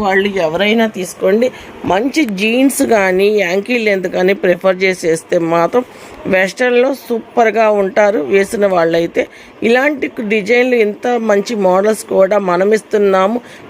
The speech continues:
ఆఫర్ ప్రైస్ కిందే. మళ్ళీ మళ్ళీ చెప్తున్నాను ఫ్రెండ్స్, ఎందుకంటే లిమిటెడ్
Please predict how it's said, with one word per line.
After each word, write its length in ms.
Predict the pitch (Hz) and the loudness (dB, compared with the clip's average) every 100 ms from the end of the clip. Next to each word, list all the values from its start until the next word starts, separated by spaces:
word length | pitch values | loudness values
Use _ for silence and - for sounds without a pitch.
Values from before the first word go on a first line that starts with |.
| 180 196 | 0 0
ఆఫర్ 300 | 214 247 240 | 0 -2 0
ప్రైస్ 280 | 208 185 185 - | 2 0 -2 -4
కిందే. 340 | 185 190 214 - - - - - | 0 2 0 -2 -8 -20 -6 0
మళ్ళీ 200 | 202 247 247 | 2 0 0
మళ్ళీ 200 | 233 247 - | 0 0 -2
చెప్తున్నాను 640 | 226 - 220 214 208 202 202 | -4 0 0 2 2 0 0
ఫ్రెండ్స్, 280 | 202 202 247 240 214 | -2 -2 -8 -2 0
ఎందుకంటే 640 | 202 233 254 220 202 202 285 - - - - 208 | 0 -2 -2 -2 0 -2 -4 -6 -20 -20 -4 0
లిమిటెడ్ 500 | 247 277 277 285 | 2 0 0 0